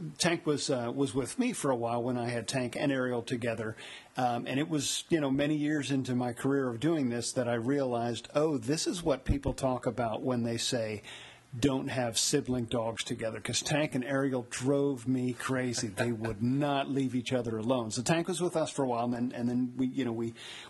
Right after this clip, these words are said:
we found, uh, that he was a great match for you. Well, when Tank was with me, one of the coolest things about him was when he would jump up on the bed, I swear, midair, he would curl up into a ball and go to sleep before he hit the top of the bed. It was so funny.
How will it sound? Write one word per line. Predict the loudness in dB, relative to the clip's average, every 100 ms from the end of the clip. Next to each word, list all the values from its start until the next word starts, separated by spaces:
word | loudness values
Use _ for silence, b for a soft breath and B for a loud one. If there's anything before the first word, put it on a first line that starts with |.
| -2
we | 2
found, | 2 2 2
uh, | 0 0
that | -2
he | 0
was | 0 0
a |
great | -4 0 0 2
match | -2 -2
for | 0 0
you. | 2 2 -2 B B B
Well, | 2
when | 2
Tank | 0 0
was | 0
with | -2 2
me, | 0
one | 2 0 0
of |
the | -4
coolest | 0 0 0 0
things | 0 0 0
about | -2 -2 -4
him | -2 0 0
was | 0 0 -2 -6 B B B
when | -2 -2
he | 0 0
would | 0
jump | 0 0 0
up | 0 2
on | 2
the | 2
bed, | 2 0 0 -4
I | 0
swear, | 0 2 2 2 0 -2
midair, | 2 4 4 2 0 0 0 0 -4
he | 0 2
would | 2 0
curl | 2 2 2
up | 2
into | 2 2 0
a |
ball | 4 4 4 0 0
and | -2 0
go | 4 4 4
to |
sleep | 0 0 2 0 0
before | -2 0 2 4 2
he | 0
hit | 0 -2
the | -2
top | 2 2 2
of | -2
the | 0
bed. | 0 0
It | 0
was | 0 2
so | 2 4 2 2
funny. | 0 0